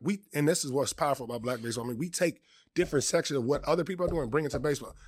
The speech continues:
Look at Deion Sanders. When he went to Jackson State, he turned that phone on and said, "I, I know I can't recruit with, uh, Texas, Alabama. I ain't got the money, but we got this phone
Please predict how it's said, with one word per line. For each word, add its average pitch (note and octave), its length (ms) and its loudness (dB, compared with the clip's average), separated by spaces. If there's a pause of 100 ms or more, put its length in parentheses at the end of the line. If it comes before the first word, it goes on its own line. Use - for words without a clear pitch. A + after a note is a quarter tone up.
(180)
Look C4 140 2
at A#3+ 100 -2
Deion A3 320 6
Sanders. D#3 600 2 (260)
When D#3+ 140 4
he A#3 100 4
went A#3+ 200 2
to G3+ 60 -2
Jackson A3 360 2
State, A3 400 2 (480)
he A#3 260 2
turned A#3+ 340 4
that A3+ 160 2
phone A3+ 300 2
on F#3+ 60 2
and F3+ 100 2
said, G3 320 4
"I, D3+ 140 4
I E3+ 160 4
know A#3+ 220 2
I G#3+ 100 4
can't G3+ 240 0
recruit E3+ 320 -4
with, D3+ 240 0 (580)
uh, D3 240 2
Texas, E3 640 0
Alabama. E3 500 4
I D#3+ 200 4
ain't F#3 80 2
got F3+ 140 4
the E3 80 -2
money, E3 320 2
but A#2 120 -2
we F3+ 120 2
got F#3 200 4
this A#2+ 180 -2
phone F3 320 4